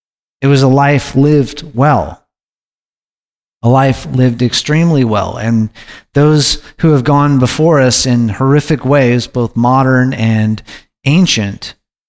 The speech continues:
when they have gone to their deaths with that kind of trust, you know, they have shown us what life is truly worth living for.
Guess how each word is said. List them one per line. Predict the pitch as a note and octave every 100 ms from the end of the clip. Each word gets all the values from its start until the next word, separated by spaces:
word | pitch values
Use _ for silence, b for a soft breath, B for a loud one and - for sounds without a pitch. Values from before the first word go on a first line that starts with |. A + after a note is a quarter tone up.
| _ _ _ _ _ _
when | A2+ A2+
they | C#3+
have | F3 C#3
gone | C3+ C#3 C3+
to | B2+
their | B2 B2
deaths | C3 B2+ F2 - - - - - -
with | A#2+ -
that | C3 F3+
kind | - C#3
of | B2
trust, | - C#3+ G#2+ F2 - - - _ _ _ _ _ _ _ _ _ _
you | A#2+
know, | A#2
they | B2 D#3
have | E3
shown | G3+ A3+
us | C#3 E3+ - C3
what | A2+ D3 D3 - _ A#2
life | B2 A#2+ - -
is | B2 A2+
truly | - - A#3 C3+ G2+ A2+ - _ _ _ _
worth | B2+ B2 -
living | B2+ D3+ C3 G#2+
for. | - - - F#2